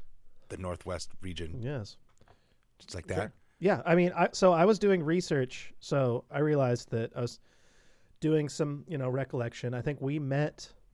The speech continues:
Speaker 2: outside the Midnight Sun. Uh,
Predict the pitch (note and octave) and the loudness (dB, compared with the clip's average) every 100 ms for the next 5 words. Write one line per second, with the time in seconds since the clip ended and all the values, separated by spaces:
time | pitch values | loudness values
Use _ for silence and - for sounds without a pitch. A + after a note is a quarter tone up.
0 | - C#3 - - C#3 B2 A#2+ A#2 C3+ C#3+ | -8 -4 -2 0 2 2 -2 -2 0 0
1 | D3+ - - B2+ B2 A#2+ C#3+ - - - | -2 -4 -4 0 0 0 -4 -12 -20 -20
2 | - - - - - - - - C3 C3 | -20 -20 -20 -20 -20 -20 -12 0 4 6
3 | B2+ B2 | 6 4